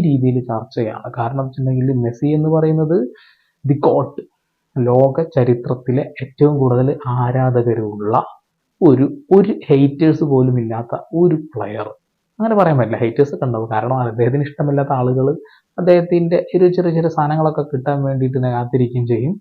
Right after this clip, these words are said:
അപ്പൊ അതിനെക്കുറിച്ച് പറയുകയും ചെയ്യും അല്ലേ? ഓക്കെ, അപ്പൊ മെസ്സി എട്ട് തവണ ലോകത്തിലെ ഏറ്റവും കൂടുതൽ ബാലൻ ദോർ കിട്ടുന്ന ഒരു കളിക്കാരൻ. സ്വന്തം റെക്കോർഡാണ് ഏഴ് തവണ നേടിയത്, അത് വീണ്ടും വെട്ടിച്ച് എട്ടാം തവണ ആക്കി. അതുകൂടാതെ ഏറ്റവും പ്രായം കൂടിയ ഒരാൾക്ക് ബാലൻ ദോർ കിട്ടുന്നത്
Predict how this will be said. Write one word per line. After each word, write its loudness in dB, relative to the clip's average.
അപ്പൊ 0
അതിനെക്കുറിച്ച് 0
പറയുകയും -6
ചെയ്യും -10
അല്ലേ? -4
ഓക്കെ, -2
അപ്പൊ -2
മെസ്സി 2
എട്ട് -2
തവണ -2
ലോകത്തിലെ -2
ഏറ്റവും -2
കൂടുതൽ 0
ബാലൻ -2
ദോർ -2
കിട്ടുന്ന -4
ഒരു 2
കളിക്കാരൻ. -2
സ്വന്തം 0
റെക്കോർഡാണ് 0
ഏഴ് 2
തവണ -2
നേടിയത്, 2
അത് 0
വീണ്ടും 0
വെട്ടിച്ച് -4
എട്ടാം -2
തവണ 2
ആക്കി. -8
അതുകൂടാതെ 4
ഏറ്റവും 0
പ്രായം 0
കൂടിയ 0
ഒരാൾക്ക് -4
ബാലൻ -4
ദോർ -2
കിട്ടുന്നത് -8